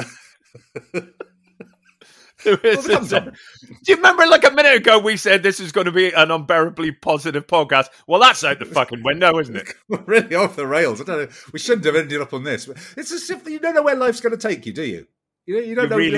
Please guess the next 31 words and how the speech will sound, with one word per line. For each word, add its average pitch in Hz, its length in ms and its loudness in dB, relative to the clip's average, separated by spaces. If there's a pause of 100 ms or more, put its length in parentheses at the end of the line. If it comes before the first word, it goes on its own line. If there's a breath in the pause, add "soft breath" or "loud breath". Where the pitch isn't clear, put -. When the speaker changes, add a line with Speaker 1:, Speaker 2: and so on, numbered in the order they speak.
Speaker 2:
don't - 40 -6
know 180 60 -4
Speaker 1:
don't. - 100 -4
Speaker 2:
where 151 160 -2
we, 139 200 -12
Speaker 1:
Really 143 240 -6
Speaker 2:
we're 117 60 -16
gonna 101 140 -18
end 90 100 -16
up. 82 160 -20
No. 98 100 -12
Speaker 1:
See, 240 180 -8 (200)
and 214 180 0
until 233 340 0
this 233 240 -2
radio 202 280 0
strike 185 520 -4
is 151 160 -4
over, 107 540 -2
there's 143 220 -6
nothing 147 420 -6
we 143 180 -4
can 131 240 -10
do 123 180 -6
about 98 280 -8
this. 90 260 -18 (420)
Speaker 2:
No, 190 180 -6
it's 170 180 -12
this 196 200 -2
or 160 100 -4
nothing. 165 420 -12